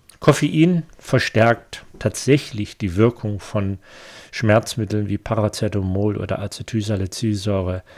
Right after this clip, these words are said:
leicht, beziehungsweise macht eine leichte Dosisreduzierung möglich. Aber man könnte auch einfach eine Tasse Tee oder eine Tasse Kaffee trinken, da hat man den gleichen Effekt. Dann sind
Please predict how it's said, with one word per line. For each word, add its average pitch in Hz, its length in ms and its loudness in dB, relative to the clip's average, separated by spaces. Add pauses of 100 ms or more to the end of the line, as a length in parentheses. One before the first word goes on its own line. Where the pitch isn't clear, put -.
(320)
leicht, 95 640 0
beziehungsweise 107 520 2
macht 101 320 -2
eine 101 220 -6
leichte 101 800 -2
Dosisreduzierung 120 1300 0 (220)
möglich. 127 600 0 (800)
Aber 135 160 10
man 98 140 0
könnte 98 280 -2
auch 90 80 -8
einfach 95 260 -8
eine 110 160 -4
Tasse 139 340 2
Tee 113 400 2
oder 113 280 -4
eine 113 120 0
Tasse 120 420 0 (200)
Kaffee - 300 -2
trinken, 98 580 -4
da - 140 -10
hat - 120 -12
man 101 100 -6
den 113 240 -8
gleichen - 420 -12
Effekt. - 480 -20 (1300)
Dann 175 280 6
sind 160 460 0